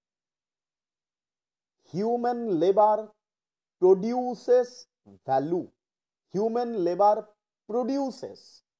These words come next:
Okay, and this production, these productions are given some numerical value, and the purpose of this numerical value is to make a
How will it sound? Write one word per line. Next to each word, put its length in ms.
Okay, 380
and 300
this 260
production, 920
these 220
productions 960
are 200
given 480
some 560
numerical 1120
value, 420
and 200
the 80
purpose 680
of 260
this 260
numerical 880
value 500
is 360
to 240
make 380
a 160